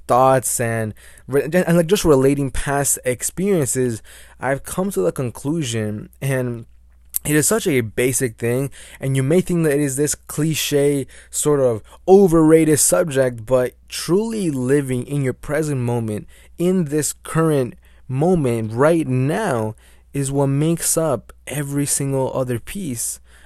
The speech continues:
of our days. It is what you did in this last hour, in these next two hours, that truly matter and that truly become a piece of your life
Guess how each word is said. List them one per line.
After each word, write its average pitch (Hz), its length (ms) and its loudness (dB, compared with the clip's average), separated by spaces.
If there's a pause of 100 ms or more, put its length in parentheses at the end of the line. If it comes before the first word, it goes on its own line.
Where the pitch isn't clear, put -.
(160)
of 143 480 -2
our 123 320 -4
days. - 500 -8 (320)
It 147 160 -2
is 151 380 0
what 156 380 -2
you 180 80 0
did 123 400 2
in 143 220 -2
this 127 200 -2
last 117 380 -2
hour, 104 400 -10 (280)
in 151 360 -2 (280)
these 127 280 -6
next 127 420 -6
two 233 300 2
hours, 107 520 -4 (300)
that 127 340 -4
truly 185 640 -2
matter 127 800 -2 (320)
and 143 160 -2
that 139 100 0
truly 180 540 -2
become 147 880 -4
a 131 140 -6
piece 165 500 -4 (100)
of 135 200 -2
your 131 200 -2
life 120 540 -4